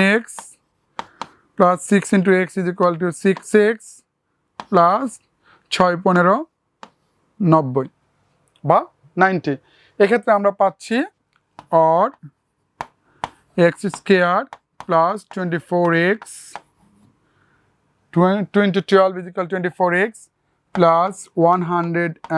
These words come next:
and forty-four is equal x square plus twenty-one x plus ninety। আমরা যদি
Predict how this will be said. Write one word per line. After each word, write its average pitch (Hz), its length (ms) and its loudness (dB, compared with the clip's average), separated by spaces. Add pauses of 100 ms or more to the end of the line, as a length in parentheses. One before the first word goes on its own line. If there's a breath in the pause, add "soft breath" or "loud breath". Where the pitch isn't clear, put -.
and 156 180 -4 (220)
forty-four 160 640 -2 (680)
is 151 160 -2
equal 175 360 2 (840 soft breath)
x - 20 -20 (220)
square 185 500 0 (1900)
plus 170 280 2 (180)
twenty-one 170 800 0 (240)
x - 20 -20 (1040)
plus 156 380 2 (480)
ninety। 151 380 -2 (1300 soft breath)
আমরা 180 180 2
যদি 226 100 2